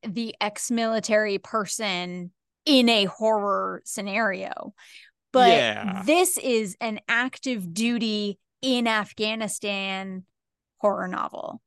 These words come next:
Speaker 1: And I found that incredible. And it's really good. It's really, really good. Very trippy,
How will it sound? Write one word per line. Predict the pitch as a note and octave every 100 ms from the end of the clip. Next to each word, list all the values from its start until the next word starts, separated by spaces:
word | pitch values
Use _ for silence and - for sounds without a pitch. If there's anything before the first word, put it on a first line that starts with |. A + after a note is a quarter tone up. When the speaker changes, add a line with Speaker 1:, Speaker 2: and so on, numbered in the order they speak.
| _ _ _ -
Speaker 1:
And | A3 G3+ G3 F#3+ -
I | G#3 G#3
found | A3 G#3
that | G3 F#3+ - _
incredible. | - G3 G3 G3 F#3+ F#3 -
And | A3+
it's | G#3+
really | G3 F#3+ D#4 D#4 C4+
good. | F3+ F#3 F3+ - -
It's | - G#3
really, | G3+ G3+ A3 G#3+ G3
really | F#3 F#3 F3+
good. | F#3+ F#3+ - _ _
Very | A#3+ G#3+ G3+ G3
trippy, | - G3 F#3 F3+ E3+ E3+